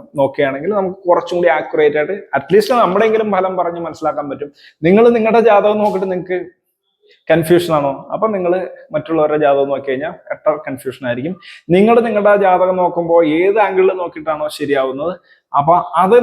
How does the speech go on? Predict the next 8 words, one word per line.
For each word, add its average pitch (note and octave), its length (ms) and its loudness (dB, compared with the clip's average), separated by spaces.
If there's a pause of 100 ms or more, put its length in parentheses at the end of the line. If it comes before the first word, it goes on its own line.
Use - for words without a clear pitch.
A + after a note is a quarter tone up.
നിങ്ങളുടെ G#3 400 -2
ജാതകത്തിന്റെ F3+ 640 -2 (540)
ഓ-, E3 220 4 (100)
ഓരോരോ A3 320 4 (100)
ജാതകങ്ങളും F#3+ 540 2
ഓരോരോ E3 240 0 (100)
ടൈപ്പാണ്. B2+ 400 -4 (420)
ആ C#3 60 -2